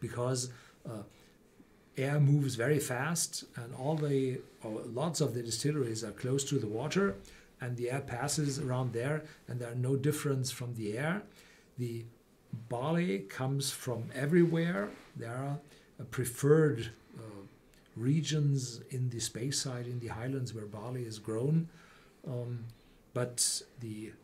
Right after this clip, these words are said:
kind or the species of the barley has a bigger influence than the soil the barley is, is growing on.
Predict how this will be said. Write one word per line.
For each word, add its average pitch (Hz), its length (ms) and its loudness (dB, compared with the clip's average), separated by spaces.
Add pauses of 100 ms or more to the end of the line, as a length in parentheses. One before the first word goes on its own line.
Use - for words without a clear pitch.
(500)
kind 143 600 2
or 107 200 -6
the 104 160 -10
species 160 640 0
of 110 100 -8
the 110 60 -8
barley 113 500 -6
has 107 180 -8
a 113 40 -6
bigger 123 280 -4
influence 110 540 -8
than 95 160 -8
the 101 60 -8
soil 120 400 -2
the 98 140 -8
barley 95 360 -8
is, 92 240 -10 (380)
is 110 120 -8
growing 104 400 -4
on. 104 340 -2